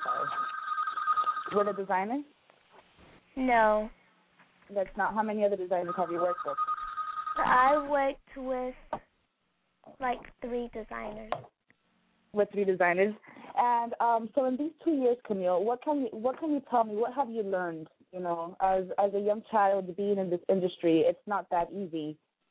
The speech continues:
Speaker 1: And, um, have you gotten into any problems, you know, with your friends, or have, or have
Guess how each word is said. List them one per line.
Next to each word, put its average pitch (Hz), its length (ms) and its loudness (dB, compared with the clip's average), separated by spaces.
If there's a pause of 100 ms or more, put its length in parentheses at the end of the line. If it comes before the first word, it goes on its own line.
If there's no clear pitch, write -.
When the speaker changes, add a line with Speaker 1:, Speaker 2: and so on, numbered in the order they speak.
(280)
Speaker 1:
And, 196 340 -8
um, 190 400 4
have 202 260 -2
you 196 220 -4 (200)
gotten 196 260 0
into 180 260 -2
any 185 160 -2
problems, 170 560 2 (440)
you 202 80 -8
know, 190 140 0
with 175 140 0
your 175 240 0
friends, 185 480 0
or 185 340 -6
have, 175 500 2 (520)
or 208 140 0
have 208 160 0